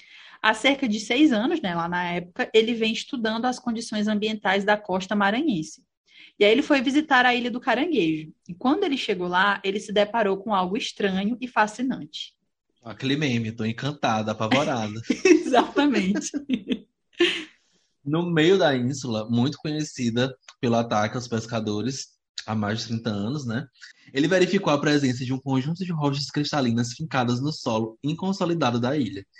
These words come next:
Speaker 2: Calculou a altura de dois metros e o peso de uma tonelada pra cada rocha.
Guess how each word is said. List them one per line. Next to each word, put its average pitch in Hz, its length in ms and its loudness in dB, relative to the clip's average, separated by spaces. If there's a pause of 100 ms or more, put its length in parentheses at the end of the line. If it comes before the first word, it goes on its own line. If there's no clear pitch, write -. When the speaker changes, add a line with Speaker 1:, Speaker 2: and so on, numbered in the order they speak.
(360)
Speaker 2:
Calculou 156 500 4
a 175 60 4
altura 143 440 0
de 123 120 -2
dois 123 280 2
metros 127 540 -4
e 147 80 8
o 170 160 2
peso 139 320 4
de 151 160 -4
uma 185 480 2
tonelada 185 640 2
pra 151 180 -4
cada 139 280 -4
rocha. 113 420 -10